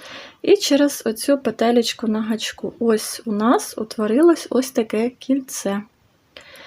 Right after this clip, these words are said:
Тепер ми будемо його обв'язувати, і коли будемо обв'язувати, будемо прикладати оцей вільний хвостик і вплетемо його в полотно.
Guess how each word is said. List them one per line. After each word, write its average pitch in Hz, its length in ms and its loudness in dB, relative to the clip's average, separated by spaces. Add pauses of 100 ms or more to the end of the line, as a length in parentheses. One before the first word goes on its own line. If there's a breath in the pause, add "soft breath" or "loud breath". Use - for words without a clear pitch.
(960 loud breath)
Тепер 262 500 6
ми 294 140 10
будемо 247 480 8
його 240 440 6
обв'язувати, 233 1000 4
і 254 160 6
коли 247 280 8
будемо 220 420 4
обв'язувати, 254 720 6
будемо 214 520 4
прикладати 233 800 4
оцей 214 380 2
вільний 208 380 2
хвостик 339 720 2
і 320 120 4
вплетемо 233 600 6
його 214 260 0
в 247 60 -8
полотно. 208 680 -2